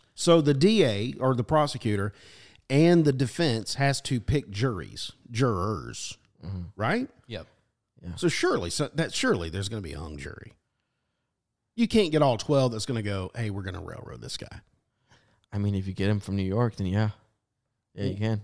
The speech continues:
Speaker 3: What is a hung jury exactly?
Speaker 1: Hung jury is like if Jason was a juror and
Speaker 3: Yeah.
Speaker 1: all the other eleven said he's guilty and Jason said, "Nah,
Speaker 2: Nah.
Speaker 1: he's innocent."
Speaker 3: Okay.
Speaker 1: And they can't come to an agreement, it's hung.
Speaker 3: I
Speaker 1: And they
Speaker 3: see.
Speaker 1: dismiss the case.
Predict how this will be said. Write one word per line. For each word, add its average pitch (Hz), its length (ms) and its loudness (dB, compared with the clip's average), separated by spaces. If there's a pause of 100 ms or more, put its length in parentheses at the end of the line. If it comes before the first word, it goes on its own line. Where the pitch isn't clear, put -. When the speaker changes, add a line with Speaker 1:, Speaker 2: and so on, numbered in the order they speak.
Speaker 3:
What 147 240 4
is 147 160 -2
a 127 80 0
hung 127 340 -8
jury 110 400 -2
exactly? 101 580 -6 (120)
Speaker 1:
Hung 175 200 4
jury 156 340 4
is 110 140 0
like 117 280 0 (480)
if 123 200 2
Jason 139 560 2
was 113 160 0
a 104 120 -2
juror 131 500 -4 (460)
and 117 260 -4
Speaker 3:
Yeah. - 60 -20 (140)
Speaker 1:
all 131 200 4
the 139 160 2
other 135 260 4
eleven 113 540 0
said 117 380 0
he's 113 200 2
guilty 139 400 2
and 135 100 0
Jason 117 360 -2
said, 101 220 -4
"Nah, 95 320 -4
Speaker 2:
Nah. 95 60 -2
Speaker 1:
he's 110 160 -2
innocent." 104 500 -4 (320)
Speaker 3:
Okay. 120 220 -2
Speaker 1:
And 143 80 6
they 143 100 4
can't 135 280 2
come 139 220 2
to 143 100 4
an 131 60 4
agreement, 135 520 0
it's 95 120 -10
hung. 101 340 -6 (240)
Speaker 3:
I 90 120 -18
Speaker 1:
And 139 140 4
they 120 80 2
Speaker 3:
see. 117 40 -2
Speaker 1:
dismiss 113 380 -4
the 98 100 -12
case. 62 360 -14